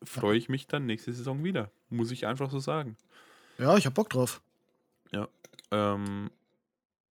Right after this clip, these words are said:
Speaker 1: ja, mehr gibt's da, glaub ich, nicht zu sagen. Und da muss ich auch zugeben, da haben wir das, die Situation halt völlig falsch eingeschätzt. Ich hätte halt nicht gedacht, dass es noch mal zu einer Versöhnung kommt. Ähm,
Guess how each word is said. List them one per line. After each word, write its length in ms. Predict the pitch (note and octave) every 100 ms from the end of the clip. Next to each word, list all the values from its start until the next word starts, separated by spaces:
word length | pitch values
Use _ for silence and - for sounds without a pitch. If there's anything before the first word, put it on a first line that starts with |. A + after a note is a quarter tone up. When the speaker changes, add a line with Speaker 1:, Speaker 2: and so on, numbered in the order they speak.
| -
Speaker 1:
ja, 200 | A2+ C#3 - - _ _ _ _ -
mehr 160 | G#2
gibt's 220 | G2+ B2+
da, 80 | -
glaub 180 | A2 A2+
ich, 80 | A2+
nicht 120 | A#2+
zu 60 | A#2
sagen. 260 | A2+ B2+ G2+
Und 160 | A2 - - - A#2+ B2 - _ _
da 140 | - B2+
muss 340 | C3+ C#3+ E3+
ich 140 | D3
auch 140 | C3 B2+
zugeben, 480 | - E3 F3+ F#3 F3+ - - - - _
da 160 | - G#2+
haben 140 | A2 C3
wir 100 | B2+
das, 240 | A#2+ -
die 120 | -
Situation 440 | A2+ - A#2+ A#2+ A2+
halt 140 | A2+
völlig 320 | - A2 A2+
falsch 200 | - A2+
eingeschätzt. 540 | - B2+ A2+ - F#2 -
Ich 100 | A2+
hätte 320 | G#2 G#2+ G#2+
halt 280 | G#2 - -
nicht 220 | A2+ -
gedacht, 360 | - - A2+ - - - _ _
dass 160 | - G2+
es 200 | G2+ -
noch 120 | G#2
mal 140 | G2+
zu 120 | - G#2
einer 100 | G2+
Versöhnung 420 | G2 G#2 A#2+ B2+
kommt. 320 | - C3 D#3+ - - - - - _ _
Ähm, 720 | - F#2+ G#2 G2+ G2 G2 G2